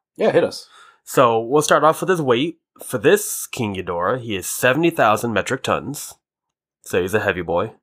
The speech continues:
Speaker 1: Mm-hmm.
Speaker 2: His height is actually a hundred and fifty meters, which I believe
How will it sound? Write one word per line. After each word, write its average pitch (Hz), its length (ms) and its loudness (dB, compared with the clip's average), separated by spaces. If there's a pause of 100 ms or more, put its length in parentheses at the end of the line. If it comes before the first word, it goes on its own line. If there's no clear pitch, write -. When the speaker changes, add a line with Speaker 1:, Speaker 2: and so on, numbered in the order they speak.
Speaker 1:
Mm-hmm. 107 280 0 (500)
Speaker 2:
His 104 180 0
height 139 560 0 (480)
is 113 240 -6
actually 120 440 2
a 113 80 4
hundred 160 320 2
and 175 160 -2
fifty 151 280 0
meters, 120 560 2
which 113 200 -4
I 139 80 4
believe 202 420 -2